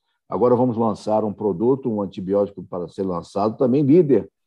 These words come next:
na França, a maior parte dos produtos vem da França, como liderança. Então, é um desafio pra gente, no Brasil,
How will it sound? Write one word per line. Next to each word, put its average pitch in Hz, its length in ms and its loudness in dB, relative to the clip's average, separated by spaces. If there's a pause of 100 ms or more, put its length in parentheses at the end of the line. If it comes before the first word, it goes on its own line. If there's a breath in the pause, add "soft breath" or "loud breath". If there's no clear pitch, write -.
(140)
na 110 140 0
França, 131 520 -2
a - 20 0
maior 123 220 0
parte 107 320 -4
dos 98 100 -16
produtos 104 380 -6
vem 110 200 -2
da 104 140 -4
França, 139 420 -6 (320)
como 151 200 -2
liderança. 135 500 2
Então, 139 260 -2
é 160 140 2
um 196 260 -2
desafio 127 680 -2
pra 90 240 -8
gente, 113 480 -12
no 110 140 0
Brasil, 110 580 -2